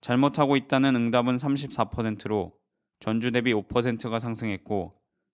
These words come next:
부정평가 이유로는 공약 실천 미흡이라는 응답이 가장 많았습니다. 여론조사는 구월 삼십 일부터 시월 이 일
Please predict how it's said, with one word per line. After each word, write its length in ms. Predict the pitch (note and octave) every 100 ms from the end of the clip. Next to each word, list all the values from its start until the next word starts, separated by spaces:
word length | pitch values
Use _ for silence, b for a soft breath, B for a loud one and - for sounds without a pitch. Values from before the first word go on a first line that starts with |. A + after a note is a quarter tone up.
| _
부정평가 640 | A2+ B2 B2+ C3+ B2 C3
이유로는 540 | B2 A#2+ A#2 A#2 B2+ B2 b b
공약 380 | _ A#2+ C3 C3
실천 480 | - B2 - C3+ A#2+
미흡이라는 560 | A#2 B2 A#2+ A#2 A#2
응답이 560 | A2+ A2 G#2+ G#2 A#2 A#2
가장 420 | - A#2 A2+ A#2 G#2
많았습니다. 680 | F#2+ F#2 - E2 D#2 D2 F2+ _ _ _ _ _ _ _ -
여론조사는 640 | A#2 C#3 C#3 C3+ C#3 C#3+ C3+
구월 260 | C3 C3
삼십 360 | C#3+ C#3 C#3 C3+
일부터 440 | C3 B2+ - C3+
시월 440 | B2+ - C3+ C3+ B2+
이 200 | A2+ A2+
일 200 | G#2+ E2+